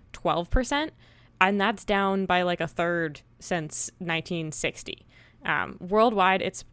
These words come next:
it's, like, generally closer to something like point five to, like, six percent in many parts of Africa. It's more like six to ten percent, and that's obviously still a lot of children. It is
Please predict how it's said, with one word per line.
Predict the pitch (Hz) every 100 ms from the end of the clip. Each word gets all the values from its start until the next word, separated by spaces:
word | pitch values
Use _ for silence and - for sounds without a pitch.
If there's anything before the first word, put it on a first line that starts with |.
| -
it's, | - - 185
like, | 180
generally | 180 170 170 170
closer | - 170 - 170
to | -
something | - 165 160
like | 156 175 - -
point | 208 190 -
five | 190 185 180 170
to, | - 185 -
like, | 180 175
six | - 226 - -
percent | - 240 233 226 208 -
in | 196 196 196 190 _ - - _ -
many | 196 202 202
parts | 202 190
of | 185
Africa. | 190 190 202 190 185
It's | 185 -
more | 190
like | 185 180 - - - - -
six | - - 208 -
to | - 202
ten | - - 190 202 214
percent, | 240 233 - 233 240 254 - - - - - -
and | 202 190 196
that's | 196 196 214 - -
obviously | 190 190 208 202 196
still | - 196 190 185 180 - _ _ -
a | 196
lot | 180 175 185 -
of | 196 185
children. | - 190 185 233 214
It | 175
is | 180